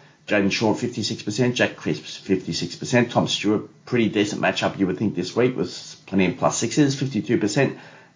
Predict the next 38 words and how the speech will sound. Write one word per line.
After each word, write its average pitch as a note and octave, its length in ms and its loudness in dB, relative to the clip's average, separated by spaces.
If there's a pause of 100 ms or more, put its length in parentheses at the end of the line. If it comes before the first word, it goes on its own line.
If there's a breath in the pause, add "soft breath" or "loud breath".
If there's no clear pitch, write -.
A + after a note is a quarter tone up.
(120)
Angus F2 260 2
Brayshaw, D#2+ 480 2
thirty-six - 360 0
percent. A2 340 0
James G2 300 2
Sicily, D#2+ 480 0 (320 loud breath)
twenty-eight A2 420 2
percent. - 640 -2
Aaron D#2+ 220 2
Hall, G#2 340 2
twenty F#2 260 0
percent. D2+ 480 -2 (100)
Interesting F#2+ 460 -2
there G#2+ 400 2
at E2 220 0
Hall A#2 380 2
because, D#2+ 640 0
uh, C2+ 160 -2
he's E2 240 -2
under F#2 180 2
the E2+ 80 0
roof G2 220 2
this E2+ 180 -4
week. C#3+ 320 2 (480 loud breath)
And D2+ 640 2 (100)
Stevenson's F2+ 720 0
likely E2 340 2
going D#2 240 2
to D2+ 100 -4
miss, D#2+ 440 2
I, - 60 2
I, C#2 400 0 (240)
I - 100 2
think. A2 380 0
So, E2 400 2 (340 loud breath)
you E2+ 80 -6
know, D2+ 120 4
it's - 260 -4